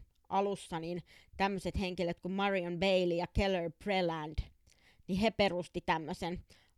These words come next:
ö, Animal Behavior Enterprises-yrityksen, jossa eläimiä koulutettiin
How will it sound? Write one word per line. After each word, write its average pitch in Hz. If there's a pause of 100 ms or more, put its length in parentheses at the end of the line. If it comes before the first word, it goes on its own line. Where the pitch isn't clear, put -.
(100)
ö, 185 (260)
Animal 196
Behavior 180
Enterprises-yrityksen, 175 (760)
jossa 185
eläimiä 196
koulutettiin 185